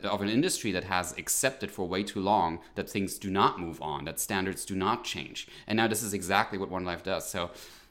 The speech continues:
I knew, I learned this way before I was able to get into a position like this. Um, but I think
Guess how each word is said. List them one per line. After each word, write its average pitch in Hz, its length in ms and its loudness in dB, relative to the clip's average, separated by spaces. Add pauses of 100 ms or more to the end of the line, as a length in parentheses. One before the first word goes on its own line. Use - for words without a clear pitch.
(120)
I 151 120 10
knew, 202 180 6
I 151 80 6
learned 175 280 6
this 131 200 2
way 139 260 6
before 131 420 4
I 104 120 6
was 101 300 0
able 135 420 4
to 123 140 -4
get 113 260 0
into 117 220 -4
a 98 40 -2
position 110 520 0
like 78 220 -4
this. - 400 -4 (280)
Um, 98 240 4
but 120 160 4
I 120 80 6
think - 520 -4